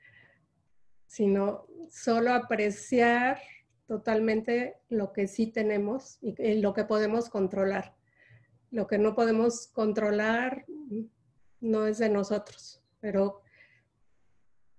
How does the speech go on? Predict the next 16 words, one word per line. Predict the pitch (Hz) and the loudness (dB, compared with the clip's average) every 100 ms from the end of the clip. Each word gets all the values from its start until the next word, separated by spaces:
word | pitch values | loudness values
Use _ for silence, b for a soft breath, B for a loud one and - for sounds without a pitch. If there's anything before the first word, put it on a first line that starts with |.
| - - | -20 -6
cómo | - 247 262 262 | 4 8 10 10
veo | 254 | 8
las | 254 247 240 | 6 2 2
cosas | 240 233 247 233 | 2 2 2 -2
y | 220 | 0
cómo | 233 233 | 2 4
me | 226 214 | 2 0
siento | - 233 226 233 254 | 0 2 2 0 -2
es | 220 214 - | 0 -2 -6
totalmente | - 214 220 220 214 214 220 | -6 -2 0 2 2 2 2
mi | 202 | 2
decisión. | 190 190 202 - 214 196 214 _ _ _ _ _ _ _ _ - - _ - _ _ _ - | 2 0 -4 -4 -2 0 -4 _ _ _ _ _ _ _ _ -20 -20 _ -20 _ _ _ -2
¿Alguien | 226 226 233 | 2 4 4
más | 208 233 269 | 4 2 0
quiere | 254 226 | -2 -2
comentar? | 226 214 208 220 370 | -2 -4 -4 -2 -4